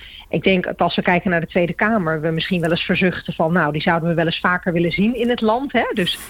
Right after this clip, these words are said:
en die doen het fulltime. Dus blijkbaar lukt dat dan ook nog steeds niet heel goed om dan veel in de samenleving te zijn. Er wordt best veel vergaderd in Den Haag.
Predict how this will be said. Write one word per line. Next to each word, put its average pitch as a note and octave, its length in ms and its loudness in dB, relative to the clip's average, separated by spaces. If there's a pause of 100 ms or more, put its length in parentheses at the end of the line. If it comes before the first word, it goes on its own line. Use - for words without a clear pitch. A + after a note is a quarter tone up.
(260)
en G3 160 2
die A3+ 140 4
doen G#3 140 2
het F#3+ 100 -4
fulltime. G3+ 680 0
Dus F#3 280 -2
blijkbaar F3+ 340 0
lukt F#3 180 -2
dat F#3 140 -2
dan F3+ 220 -4
ook - 220 -2
nog F3+ 140 -4
steeds A3 280 0
niet F3 160 -2
heel E3+ 180 0
goed E3 280 -4
om E3 160 0
dan D#3 200 2
veel E3 380 2
in E3+ 200 -2
de D#3 100 0
samenleving G#3 600 2
te A3 80 -2
zijn. G#3+ 360 -2
Er E3+ 60 -4
wordt D#3+ 180 -6
best - 180 -4
veel E3 140 -2
vergaderd E3 560 -4
in G#3 120 0
Den G3 160 2
Haag. G3+ 420 -4